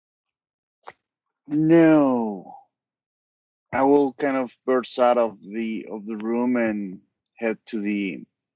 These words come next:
uh, reception and to-, ask to, to speak with the manager.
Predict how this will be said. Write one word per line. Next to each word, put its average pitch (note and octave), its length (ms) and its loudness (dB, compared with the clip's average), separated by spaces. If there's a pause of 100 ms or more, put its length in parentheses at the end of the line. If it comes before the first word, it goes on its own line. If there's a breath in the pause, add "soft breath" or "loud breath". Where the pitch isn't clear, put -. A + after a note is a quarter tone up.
(680)
uh, F2+ 200 -6 (880)
reception - 760 -6 (120)
and - 360 -12 (500)
to-, G2+ 180 -2 (240)
ask B2 300 2
to, B2 160 -2
to - 200 -16
speak - 280 -10
with A2+ 100 -6
the F#2 60 -10
manager. G2 560 -4